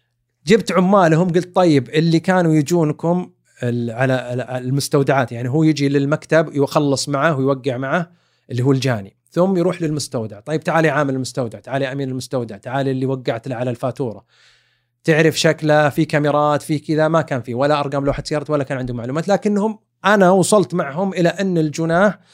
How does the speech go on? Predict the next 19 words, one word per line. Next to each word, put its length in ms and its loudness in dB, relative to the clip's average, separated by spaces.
اثنين، 580 4
آه، 260 0
ما 240 4
في 200 2
أي 120 2
معلومات 420 0
عنهم، 260 0
لكنهم 340 -4
من 140 -2
جنسية 640 -4
عربية، 760 -4
آه، 360 -2
أو 280 -2
خلينا 280 -2
نقول 120 0
جنسية 360 -2
غير 140 0
سعودية 420 -2
عربية. 540 -4